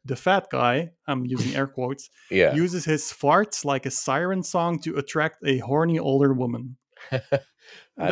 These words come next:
Speaker 1: that,
Speaker 2: listening.
Speaker 1: yeah, that's what
Speaker 2: <laughs>
Speaker 1: happens in the movie, you know? Like,
Speaker 2: Yeah.
Speaker 1: this, this one, like, elite gamer guy, this, this, the slobbiest guy you've ever seen in a movie, the slobbiest slob to ever exist in a slob comedy,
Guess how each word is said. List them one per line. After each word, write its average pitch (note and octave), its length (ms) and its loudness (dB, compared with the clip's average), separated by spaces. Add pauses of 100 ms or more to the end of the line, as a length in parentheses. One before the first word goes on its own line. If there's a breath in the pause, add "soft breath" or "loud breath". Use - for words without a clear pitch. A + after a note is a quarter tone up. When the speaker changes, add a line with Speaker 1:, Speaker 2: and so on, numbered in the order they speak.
Speaker 1:
that, D#3 40 2
Speaker 2:
listening. D3 640 4
Speaker 1:
yeah, F3 160 2
that's A#3+ 260 4
what G#3 140 4
Speaker 2:
<laughs> F3+ 60 4
Speaker 1:
happens F#3+ 280 2
in D3 60 0
the C#3+ 80 0
movie, D3+ 300 0
you C3+ 120 -2
know? D#3+ 220 -2
Like, F#3 100 -8
Speaker 2:
Yeah. F#3+ 240 4
Speaker 1:
this, D3+ 240 -4
this D3+ 260 -12
one, D#3 380 2
like, C#3 360 2
elite E3 480 2
gamer D3 400 4
guy, D3 420 4
this, C3 260 -2 (140)
this, C#3 340 -10 (180)
the C#3 120 -6
slobbiest D#3 760 0
guy C#3 220 4
you've C#3+ 200 6
ever C#3 220 2
seen C#3+ 300 0
in C#3 100 2
a - 40 0
movie, C#3 440 2 (480 soft breath)
the C3+ 80 -4
slobbiest D3+ 840 0 (400)
slob C#3+ 580 2 (260)
to - 120 -4
ever D#3 260 2
exist C#3+ 400 0
in D3 120 2
a C#3 40 0
slob C#3 420 2
comedy, D3+ 520 2